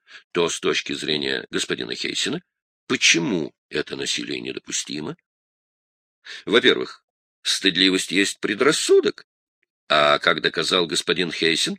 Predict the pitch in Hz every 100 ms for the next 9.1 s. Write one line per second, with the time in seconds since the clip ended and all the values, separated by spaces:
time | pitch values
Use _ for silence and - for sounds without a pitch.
0 | _ - - - - 135 139 156 160 135
1 | - - 90 - 104 101 101 117 110 107
2 | 92 - - 98 90 76 - 85 76 92
3 | 107 - 110 - 92 - 127 131 123 -
4 | - - 135 123 139 - - 160 170 143
5 | 110 98 - 117 113 - 147 196 285 -
6 | - - 73 90 117 120 - - 117 110
7 | 104 113 107 117 202 208 104 127 190 233
8 | 220 - 165 - 82 69 65 62 62 -
9 | _